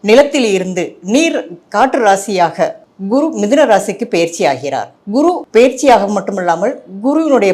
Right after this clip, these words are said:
பார்வையாக தான் நின்ற இடத்திலிருந்து ஐந்து, ஏழு, ஒன்பது பார்வையாக பார்க்கிறார். குரு பொதுவாக ரெண்டு, ஐந்து, ஏழு, ஒன்பது,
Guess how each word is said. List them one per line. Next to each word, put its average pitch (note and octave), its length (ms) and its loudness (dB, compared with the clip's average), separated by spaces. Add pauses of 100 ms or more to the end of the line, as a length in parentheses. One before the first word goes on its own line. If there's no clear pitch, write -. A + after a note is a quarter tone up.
(140)
பார்வையாக G#3 600 6 (260)
தான் A#3+ 200 4
நின்ற D#4 180 2 (120)
இடத்திலிருந்து G#3+ 560 0 (200)
ஐந்து, D#4+ 240 0 (120)
ஏழு, B3 120 4 (120)
ஒன்பது A#3 260 0 (100)
பார்வையாக F#3 680 0 (180)
பார்க்கிறார். D#3 460 -4 (420)
குரு E4+ 160 6 (100)
பொதுவாக B3 460 6 (320)
ரெண்டு, C#4+ 260 4 (140)
ஐந்து, B3+ 240 0 (200)
ஏழு, C4 180 4 (120)
ஒன்பது, B3 300 4